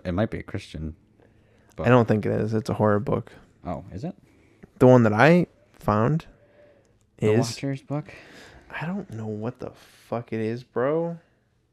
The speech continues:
Speaker 1: 'Cause, like, there's, like, a, um, oh, yeah, okay. Um, there's, like, a, I think there's, like, a, um, Christian series.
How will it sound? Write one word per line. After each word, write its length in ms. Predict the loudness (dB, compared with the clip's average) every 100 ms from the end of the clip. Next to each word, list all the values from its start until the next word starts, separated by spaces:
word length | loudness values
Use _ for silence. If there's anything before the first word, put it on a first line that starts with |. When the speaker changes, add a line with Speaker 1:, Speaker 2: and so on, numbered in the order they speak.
| _ _ _ _
Speaker 1:
'Cause, 260 | -18 -16 -10
like, 240 | -8 -8
there's, 220 | -6 -6
like, 140 | -6 -8
a, 320 | -8 -10 -16 _ _ -16
um, 420 | -12 -12 -14 -18 -20 _ _ _ _ _ _ _ _ _ _ _ _ _ _ -6
oh, 140 | -2 0
yeah, 160 | -2 -6
okay. 180 | -10 -10 -14 _ _ _ -8
Um, 560 | -6 -4 -4 -6 -8 -12 _ _ _ -20 -12 0
there's, 180 | 2
like, 140 | 2 2
a, 180 | 0 -2
I 60 |
think 120 | -8
there's, 160 | -8 -8
like, 160 | -8 -10
a, 280 | -12 -12 -12
um, 400 | -12 -12 -14 -18 _ _ _ _ _ _ _ _ _ _ _ _ _ _ _ _ _
Christian 460 | -12 -10 -10 -12 -12
series. 560 | -12 -12 -10 -12 -18